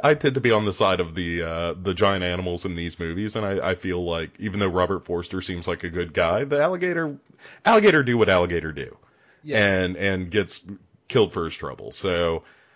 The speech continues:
Speaker 1: uh, I have a lot of sympathy for the alligator. Uh,
Speaker 2: Man is the ultimate enemy in here. Man, man not only flushes him down the toilet, uh,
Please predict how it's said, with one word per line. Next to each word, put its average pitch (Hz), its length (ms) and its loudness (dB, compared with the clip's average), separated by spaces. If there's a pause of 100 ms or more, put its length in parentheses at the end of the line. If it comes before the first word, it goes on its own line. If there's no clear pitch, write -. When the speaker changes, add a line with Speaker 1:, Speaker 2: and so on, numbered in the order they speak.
(160)
Speaker 1:
uh, 90 380 2
I 98 100 4
have 113 120 4
a 110 40 6
lot 110 180 8
of 104 80 4
sympathy 110 500 -2
for 101 240 -4
the 95 140 4
alligator. 92 720 2
Uh, 85 220 -4
Speaker 2:
Man 254 200 2
is 185 160 0
the 165 80 4
ultimate 165 320 -2
enemy 147 320 -4
in 113 100 -8
here. 110 280 -6
Man, 131 680 -4 (140)
man 139 420 0
not 131 140 -4
only 143 240 -4
flushes 127 440 -6
him 113 180 -8
down 120 180 -2
the 107 140 -8
toilet, 113 500 -4
uh, 123 100 -8